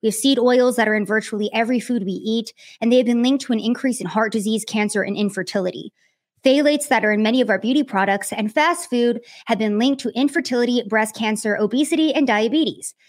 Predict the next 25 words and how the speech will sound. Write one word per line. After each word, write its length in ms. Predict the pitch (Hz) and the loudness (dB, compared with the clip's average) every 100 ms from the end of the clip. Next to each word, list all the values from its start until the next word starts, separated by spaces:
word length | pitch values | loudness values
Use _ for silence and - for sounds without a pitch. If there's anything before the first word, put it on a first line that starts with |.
| _ _ - | _ _ -4
Our 80 | 208 | 2
water 180 | 269 311 | 2 2
supply 340 | 320 302 285 | 0 2 2
is 100 | 262 | 2
chock 280 | 269 262 254 | 0 0 0
full 160 | 269 | -2
of 80 | 226 | -2
cancer-linked 520 | - 247 247 226 214 | -2 -4 -2 -4 -4
chemicals, 520 | - 294 330 330 320 247 | -2 0 2 0 0 0
and 100 | 247 | -2
despite 380 | - 294 269 247 | -2 0 0 2
all 260 | 320 415 | 2 2
of 60 | 330 | 0
this, 220 | 330 302 - | -2 -2 -2
our 120 | 247 | 0
government 460 | 226 254 339 359 370 | 2 2 2 2 2
and 140 | 330 | 2
media 400 | 240 233 233 240 - - - | 2 2 2 0 -6 -20 -14
want 260 | 208 262 403 | -4 0 0
us 120 | 403 | 0
to 100 | 440 | 2
be 140 | 427 277 | 2 4
worried 340 | 226 214 220 180 | 2 2 0 0
about 260 | 220 - | -2 -2
covid. 440 | - 247 190 175 | -2 0 0 -4